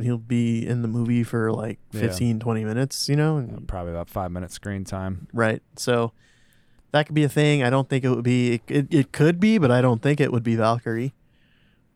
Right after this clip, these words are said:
Speaker 1: Um,
Speaker 2: Yeah, I don't think so.
Speaker 1: Jane, I,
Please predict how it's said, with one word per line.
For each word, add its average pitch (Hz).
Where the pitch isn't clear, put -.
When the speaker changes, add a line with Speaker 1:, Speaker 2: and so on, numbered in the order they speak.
Speaker 1:
Um, 113
Speaker 2:
Yeah, 107
I -
don't 104
think 104
so. 104
Speaker 1:
Jane, 139
I, 113